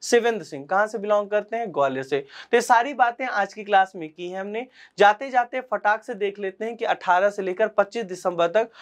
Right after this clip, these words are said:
कौन कौन से महत्वपूर्ण दिवस हैं। अठारह दिसंबर को मनाया जाता है अंतर्राष्ट्रीय प्रवासी दिवस।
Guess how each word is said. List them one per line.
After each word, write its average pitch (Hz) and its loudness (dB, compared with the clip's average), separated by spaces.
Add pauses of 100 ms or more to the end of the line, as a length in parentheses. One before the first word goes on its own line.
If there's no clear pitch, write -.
(140)
कौन 240 4
कौन 233 -4
से 226 -6
महत्वपूर्ण 185 -6
दिवस 151 -2
हैं। 139 -4 (300)
अठारह 226 4
दिसंबर 247 -8
को 247 -8
मनाया 220 0
जाता 220 2
है 226 -2
अंतर्राष्ट्रीय 202 0
प्रवासी 156 2
दिवस। 147 -4